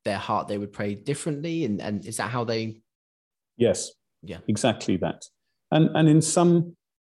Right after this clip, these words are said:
Speaker 2: contexts, people are happy to say Allah is
Speaker 1: Mm.
Speaker 2: the same God, because Allah was the creator.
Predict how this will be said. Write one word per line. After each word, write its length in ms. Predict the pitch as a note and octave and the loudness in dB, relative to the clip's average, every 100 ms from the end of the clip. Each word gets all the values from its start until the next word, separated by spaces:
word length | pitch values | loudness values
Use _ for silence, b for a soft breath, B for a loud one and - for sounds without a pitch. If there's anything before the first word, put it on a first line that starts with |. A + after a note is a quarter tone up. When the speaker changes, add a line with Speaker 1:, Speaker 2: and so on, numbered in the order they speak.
| _ _ _ - - _ _ _ - | _ _ _ -18 -18 _ _ _ -6
Speaker 2:
contexts, 960 | B2 B2 A2+ - C3+ - - - - - - _ _ _ _ _ _ _ - | 0 2 2 0 -2 -2 -8 -10 -12 -14 -20 _ _ _ _ _ _ _ -8
people 340 | - D#3 C#3 | -2 0 2
are 80 | B2 | 0
happy 420 | A#2+ D3+ - B2 G#2+ | 0 -6 -2 -2 -2
to 200 | - A2 | -4 -8
say 520 | - F2 F#2+ A#2+ A#2+ _ _ _ _ - | -6 -4 -2 -4 -6 _ _ _ _ -4
Allah 520 | A2 A#2+ F#2 A2+ C3+ _ _ _ _ - | 0 0 -2 -4 -6 _ _ _ _ -4
is 340 | B2+ A2 - | -2 -2 -6
Speaker 1:
Mm. 40 | - | -10
Speaker 2:
the 80 | |
same 400 | A2 - B2 B2 | -8 -2 0 2
God, 300 | B2+ F3+ D#2+ - - _ _ _ _ - | 4 2 2 -6 -18 _ _ _ _ -10
because 300 | G#2+ G#2+ G#2 | -10 -6 -6
Allah 240 | G#2+ A2 | -2 0
was 200 | G#2+ G#2 | 0 -2
the 80 | - | -6
creator. 680 | G#2 - G2+ F#2 - B2 | -8 -4 -4 -4 -6 -6